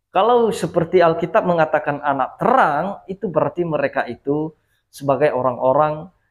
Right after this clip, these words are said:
yang istimewa atau orang-orang yang percaya, orang-orang pilihan, orang-orang kudus. Itulah artinya anak terang. Jangan mikirnya terus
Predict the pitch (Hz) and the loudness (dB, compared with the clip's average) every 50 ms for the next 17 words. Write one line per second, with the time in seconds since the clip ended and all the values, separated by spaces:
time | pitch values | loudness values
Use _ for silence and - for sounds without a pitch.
0 | _ _ 135 135 139 135 135 131 - - - - - _ - 131 135 139 143 147 | _ _ -2 2 2 2 2 0 -6 -10 -16 -20 -18 _ -8 -4 0 2 4 4
1 | 151 147 - 131 127 - - 143 135 135 135 135 131 135 139 143 139 139 135 131 | 4 2 2 -2 -2 0 0 0 2 2 0 -2 -2 -4 -4 -4 -4 -4 -4 -6
2 | 131 127 - - 139 139 131 - - - 143 143 139 139 147 156 147 120 - - | -8 -10 -10 -8 -8 -8 -8 -6 -4 0 2 4 4 4 4 4 2 2 -2 -10
3 | - _ _ _ _ _ _ _ - 143 143 143 147 135 117 131 131 135 135 131 | -16 _ _ _ _ _ _ _ -4 0 0 2 2 0 0 -2 -2 -2 -2 -4
4 | 127 - - 135 131 131 131 120 113 127 135 131 120 110 - _ _ _ _ _ | -6 -8 -6 -4 -2 -2 -2 -2 -2 -2 -2 -2 -2 -4 -12 _ _ _ _ _
5 | _ - 151 151 156 151 143 139 143 135 143 135 127 - - 139 147 143 139 147 | _ -4 -2 -2 -2 -2 -2 0 0 2 0 0 -2 -4 -2 0 2 4 4 4
6 | 139 123 - - - - - - - _ _ _ _ _ _ _ _ 151 160 160 | 2 2 0 -4 -10 -14 -16 -18 -20 _ _ _ _ _ _ _ _ 0 0 0
7 | 165 - 220 214 196 185 135 139 135 127 - - 139 139 151 147 151 - - _ | 0 0 2 2 4 4 4 2 0 -2 -4 -4 -4 -2 -2 -4 -4 -8 -12 _
8 | - 143 135 131 131 120 - - - 127 120 120 117 110 107 110 - _ _ _ | -6 -4 -4 -4 -6 -10 -12 -12 -10 -8 -6 -6 -6 -6 -10 -14 -20 _ _ _
9 | _ _ _ _ _ _ _ _ _ _ _ _ _ _ _ _ _ - - 165 | _ _ _ _ _ _ _ _ _ _ _ _ _ _ _ _ _ 0 0 0
10 | 170 190 196 190 185 170 160 156 - - 165 160 156 156 170 175 175 175 - - | 2 2 0 0 0 2 0 0 -2 0 0 0 2 2 0 0 -2 -4 -8 -18
11 | _ _ _ _ _ _ _ _ _ - 143 143 156 151 151 - | _ _ _ _ _ _ _ _ _ -6 -4 -4 -4 -4 -6 -6